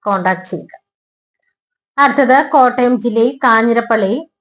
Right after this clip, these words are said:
ഏഹ്, സ്കൂളിൽ പഠിക്കുന്ന രണ്ട് കുട്ടികൾ ഉൾപ്പെടെ നാലംഗങ്ങളുള്ള ഒരു വീട്ടിലേക്ക് ജോലി ചെയ്യാനായിട്ട് ഒരു സ്ത്രീയെ ആവശ്യമായിട്ടുണ്ട്. സാലറി വരുന്നത് പതിനെണ്ണായിരം രൂപയാണ്. അപ്പൊ താല്പര്യമുള്ളവർ ഉടൻ തന്നെ കോൺടാക്ട് ചെയ്യുക. കോൺടാക്ട് ചെയ്യേണ്ട ഫോൺ നമ്പർ നയൻ എയ്റ്റ് ഫോർ സെവൻ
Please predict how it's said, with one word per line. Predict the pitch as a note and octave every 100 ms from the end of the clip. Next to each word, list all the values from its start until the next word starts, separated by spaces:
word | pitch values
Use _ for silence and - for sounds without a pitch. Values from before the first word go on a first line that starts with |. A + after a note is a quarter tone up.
| -
ഏഹ്, | -
സ്കൂളിൽ | - F#3 D#4 D#4
പഠിക്കുന്ന | C4 B3 B3+ C#4+
രണ്ട് | C4+ B3 A3+
കുട്ടികൾ | - A3+ A3+ B3+ A3+
ഉൾപ്പെടെ | G#3 A3 D4 D4
നാലംഗങ്ങളുള്ള | A3 G#3+ A3+ A#3+ G#3+ A3 A3 G#3+ G#3+ G#3+ G#3+
ഒരു | G#3+ G#3
വീട്ടിലേക്ക് | G3+ F#3+ G#3+ G#3 F#3+ D#4+ F4 _ _ G3
ജോലി | G#3 G#3+ A3
ചെയ്യാനായിട്ട് | A3+ A3 G3+ G3+ G3+ G3
ഒരു | A3+ A3
സ്ത്രീയെ | - G3+ G#3 A3 G#3+
ആവശ്യമായിട്ടുണ്ട്. | G#3 F#3 - G3+ G3 F#3+ F#3 F3 C#4+ - G#3+ A3
സാലറി | G#3 G3 G#3+
വരുന്നത് | G#3+ F#3+ F#3+ A3+ C#4+
പതിനെണ്ണായിരം | G3+ G3 F#3+ G3 G#3 A3
രൂപയാണ്. | G#3 F3+ F#3+ F3 C4+ - _ _ -
അപ്പൊ | - C4 B3+
താല്പര്യമുള്ളവർ | A3+ A3+ D4 B3+ A3+ B3+
ഉടൻ | A#3 G#3+ A3
തന്നെ | A3+ C4
കോൺടാക്ട് | B3+ G3+ G3+ G3 -
ചെയ്യുക. | E3+ D#3+ - _
കോൺടാക്ട് | A#3+ A#3 A#3+ A#3+
ചെയ്യേണ്ട | C4 A3 A3 A3 A3
ഫോൺ | G#3
നമ്പർ | G3+ F#3+ D4+ - _ _ _
നയൻ | A3+ A#3 A#3+ C#4+
എയ്റ്റ് | C#4+ C#4+ A#3
ഫോർ | G#3+
സെവൻ | G#3 G#3 G3+